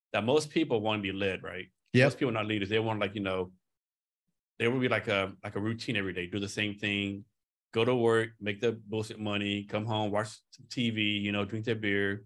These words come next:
Speaker 1: and they're, like, follow any little thing. You know, like, I mean, when co-, pandemic was bad, but it proved, like, how gullible people are. Like, they would just do every little thing, like, wear this, wear that, you know, no questions asked, right? You know,
Speaker 2: Right.
Speaker 1: it's, I don't know.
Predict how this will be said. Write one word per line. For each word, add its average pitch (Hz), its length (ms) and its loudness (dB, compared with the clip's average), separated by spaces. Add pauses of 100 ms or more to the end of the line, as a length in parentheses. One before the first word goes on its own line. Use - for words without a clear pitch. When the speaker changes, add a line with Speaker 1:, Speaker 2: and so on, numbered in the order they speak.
(760)
Speaker 1:
and 104 160 -4
they're, 104 140 0
like, 101 260 -2
follow 110 220 2
any 107 100 -2
little 107 220 -4
thing. 117 220 -6
You 98 40 -6
know, 95 100 -6
like, 95 240 -4
I 110 60 -8
mean, 110 240 -4 (200)
when 117 260 -8 (580)
co-, 185 420 0
pandemic 160 360 2
was 127 100 0
bad, 127 280 4
but 113 100 0
it 110 220 -4
proved, 139 180 4
like, 104 180 0
how 117 140 2
gullible 104 340 0
people 95 240 -8
are. 90 60 -4
Like, 90 240 -6
they 110 80 0
would 113 100 0
just 101 120 -6
do 110 120 -2
every 104 140 -2
little 98 180 -2
thing, 92 300 -10
like, 87 220 -10 (800)
wear 127 160 2
this, 113 300 2
wear 113 160 4
that, 98 180 0
you 95 100 -6
know, 95 120 0
no 101 160 0
questions 95 340 -8
asked, 87 220 -2
right? 87 180 -8
You 95 80 -20
know, 92 140 -4
Speaker 2:
Right. 107 300 4 (400)
Speaker 1:
it's, - 300 -18 (1300)
I 117 60 -2
don't 113 140 0
know. 95 260 0